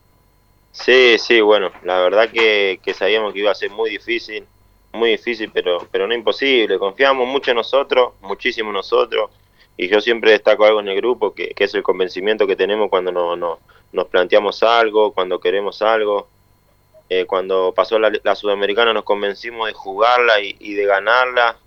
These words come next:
y se dio, íbamos partido tras partido, y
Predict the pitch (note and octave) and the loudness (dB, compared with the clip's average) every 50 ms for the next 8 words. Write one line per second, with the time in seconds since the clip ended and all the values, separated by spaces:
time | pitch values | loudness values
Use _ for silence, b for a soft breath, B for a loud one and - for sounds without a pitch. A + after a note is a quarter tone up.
0 | _ _ _ _ - F#2 F#2 - - F2 E2+ E2+ F#2+ A2+ B2 B2+ B2 A#2+ A2+ G#2+ | _ _ _ _ -18 -18 -18 -12 -8 -6 -6 -4 0 4 6 6 8 6 6 4
1 | G#2 G#2 G2 - F2+ F2+ F2+ - G#2+ G2+ - - F2 - - - E2+ E2+ - - | 2 -2 0 -2 -2 -2 -2 -4 -6 -6 -2 -4 -6 -4 -4 -4 -6 -6 -6 -10
2 | _ A2 A#2 A#2 G#2+ G2+ F2+ E2 | _ -8 -4 -4 -2 -4 -4 -8